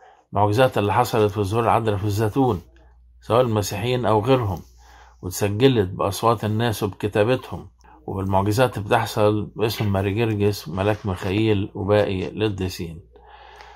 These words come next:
فإذا أحبائي، احنا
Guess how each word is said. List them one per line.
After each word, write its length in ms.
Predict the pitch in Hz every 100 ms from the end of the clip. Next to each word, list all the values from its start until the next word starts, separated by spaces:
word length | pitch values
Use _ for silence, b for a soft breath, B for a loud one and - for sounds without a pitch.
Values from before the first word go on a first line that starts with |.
| B -
فإذا 1700 | 123 117 117 113 113 110 104 76 50 - - _ _ 156 147 120 -
أحبائي، 640 | 101 107 107 123 113 104 - _ b b b _ 120
احنا 540 | 107 117 113 113